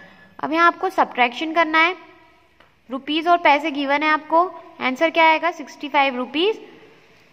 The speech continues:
ज़ीरो पैसा। Next देखिए, rupees and पैसा given है, इनकी वैल्यूज है देखिए, ट्वेंटी फ़ाइव रुपीज फ़िफ़्टी पैसा को multiply करना है सिक्स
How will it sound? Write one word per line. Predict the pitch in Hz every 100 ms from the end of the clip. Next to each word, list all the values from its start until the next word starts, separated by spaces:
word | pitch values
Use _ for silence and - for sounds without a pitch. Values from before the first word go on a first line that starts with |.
| _ -
ज़ीरो | 233 262 359 -
पैसा। | 269 220 214 170 165 - 226
Next | 269 339
देखिए, | 359 349 349 381 427 - - - _ _
rupees | 240 269 330 370
and | 370 339
पैसा | 330 320 349
given | 330 320 330
है, | 359 403
इनकी | 302 320
वैल्यूज | 294 262 277 320 320
है |
देखिए, | 330 320 330
ट्वेंटी | 302 285 285
फ़ाइव | 330
रुपीज | 320 302 330 349
फ़िफ़्टी | 302 262 320
पैसा | 320 311 330
को | 330
multiply | 302 269 285 311 330
करना | 311 302
है | 349
सिक्स | 392 320 -